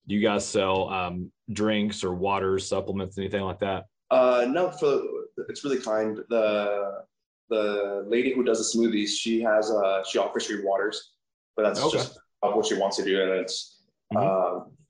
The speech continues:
Speaker 2: I mean, you can buy a, a case of thirty, thirty plus waters for three bucks at Sam's, and she just
Speaker 1: Yeah.
Speaker 2: buys fifty bucks worth, and that'll, that'll, that'll last more than two, three months.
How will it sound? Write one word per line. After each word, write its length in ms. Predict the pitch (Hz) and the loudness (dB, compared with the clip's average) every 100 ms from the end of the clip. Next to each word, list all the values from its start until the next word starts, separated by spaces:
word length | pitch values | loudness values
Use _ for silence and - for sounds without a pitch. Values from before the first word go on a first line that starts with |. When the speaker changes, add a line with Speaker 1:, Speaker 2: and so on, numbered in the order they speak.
| - | -2
Speaker 2:
I 60 | 113 | 2
mean, 120 | 117 | 4
you 100 | 117 | 4
can 80 | 127 | 4
buy 120 | 120 | 4
a, 300 | 104 - 101 | 2 2 2
a 140 | - - | 0 0
case 240 | 117 107 | 0 2
of 120 | - - | 0 0
thirty, 440 | 104 104 101 98 _ _ _ _ _ _ _ _ _ _ _ _ _ - | 0 2 0 -4 _ _ _ _ _ _ _ _ _ _ _ _ _ -2
thirty 180 | 113 110 | 0 0
plus 300 | 113 101 - | 2 0 2
waters 280 | 98 101 - | 2 4 2
for 180 | 98 - | -2 0
three 160 | 107 | -2
bucks 220 | 101 98 92 | 0 0 0
at 100 | 92 | 0
Sam's, 360 | 95 92 - - - _ | 0 0 -6 -14 -20 _
and 80 | - | -4
she 80 | 104 | 0
just 140 | 101 | 2
Speaker 1:
Yeah. 60 | 104 | 2
Speaker 2:
buys 340 | 95 95 95 - _ _ _ _ _ _ _ _ _ _ _ | 4 4 2 -6 _ _ _ _ _ _ _ _ _ _ _
fifty 220 | 123 117 101 | 0 2 4
bucks 260 | 101 - | 2 4
worth, 180 | 107 104 | 2 2
and 100 | 98 | 0
that'll, 160 | 98 98 | 0 2
that'll, 440 | 95 95 101 98 | 2 4 2 2
that'll 200 | 101 104 | 2 2
last 400 | 98 95 - - | 2 0 -4 -6
more 220 | 95 95 | -2 0
than 140 | 95 95 | 0 -4
two, 160 | - 92 | -6 -4
three 140 | 90 | -2
months. 460 | 90 98 - - | -2 -4 -4 -10